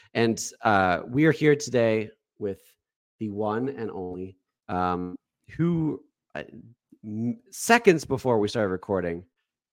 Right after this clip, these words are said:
uh, realized that, um, my co-hosts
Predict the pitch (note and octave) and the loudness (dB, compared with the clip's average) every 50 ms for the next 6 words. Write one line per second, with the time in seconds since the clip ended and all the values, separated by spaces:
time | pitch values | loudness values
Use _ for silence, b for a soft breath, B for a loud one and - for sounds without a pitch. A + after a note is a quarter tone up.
0 | _ _ G2 F#2+ F#2+ F#2 F2+ E2 - - - G2 G#2 B2 C3 C#3 B2+ A#2+ A2 G#2 | _ _ -4 -4 -2 -2 -4 -6 -10 -14 -16 -10 -4 2 2 4 4 4 2 2
1 | G2+ F#2+ - - _ - - _ _ _ _ - - - - F#3+ - - - - | 0 -4 -6 -14 _ -20 -20 _ _ _ _ -12 -4 -2 0 0 0 -2 -6 -10
2 | - G2+ G2 F2+ F2 E2+ E2+ E2 D#2 _ _ _ - G2 G2 G2+ - - C3 B2+ | -4 -2 -2 -2 -2 -4 -6 -8 -12 _ _ _ -14 -8 -8 -8 -6 -2 0 0
3 | B2 A#2+ A2 G2 F#2+ - - - - - - _ | 2 2 2 0 -2 -4 -8 -16 -20 -20 -20 _